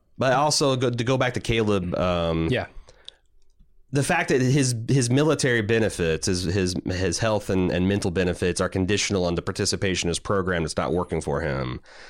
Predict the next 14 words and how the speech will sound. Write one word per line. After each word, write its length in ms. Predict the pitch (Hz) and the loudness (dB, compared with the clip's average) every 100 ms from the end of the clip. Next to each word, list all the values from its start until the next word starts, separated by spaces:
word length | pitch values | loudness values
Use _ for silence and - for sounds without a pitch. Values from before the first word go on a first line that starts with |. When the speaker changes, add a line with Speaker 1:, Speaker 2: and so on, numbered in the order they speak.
| - | -6
Speaker 1:
That's 160 | 123 123 | -2 0
some 100 | 147 | 2
real 140 | 139 | 2
Kafka-esque 840 | - 117 107 - 98 92 98 92 - | 2 0 -2 0 2 2 2 0 0
bullshit, 480 | 98 92 - 80 73 | 0 0 0 0 -2
to 80 | |
quote 360 | 85 104 90 80 | -2 0 0 0
one 360 | 87 90 85 82 | 0 0 0 0
Jesse 280 | 90 87 82 | 0 -2 -2
Pinkman. 580 | 98 82 - 62 64 - - - - - - | -2 -4 -4 -6 -6 -8 -16 -20 -20 -20 -10
Uh, 540 | - 98 87 80 76 76 - - | -4 0 0 0 0 -2 -6 -2
Speaker 2:
Yeah. 640 | 151 202 170 120 104 98 | 2 4 2 2 0 -2
Speaker 1:
you 120 | 101 | 0
know, 480 | 101 90 87 87 85 | 0 2 0 -2 -4